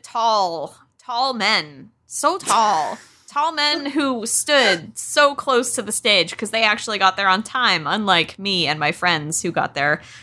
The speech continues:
Speaker 1: a few minutes late because we were pre-gaming and playing Overwatch.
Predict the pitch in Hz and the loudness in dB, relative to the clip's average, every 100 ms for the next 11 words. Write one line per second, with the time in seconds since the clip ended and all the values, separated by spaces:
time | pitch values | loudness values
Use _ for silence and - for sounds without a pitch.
0 | _ - - 262 254 226 - 185 156 - | _ -12 -4 2 2 2 -2 2 2 2
1 | - 170 190 160 170 - - 180 170 180 | -6 -4 0 0 0 -4 -6 -6 -4 -2
2 | 277 254 202 156 151 151 170 170 165 - | 0 2 2 0 -2 2 2 2 -2 -6
3 | - 175 175 214 226 196 180 - - | -6 -4 0 2 2 2 2 0 -6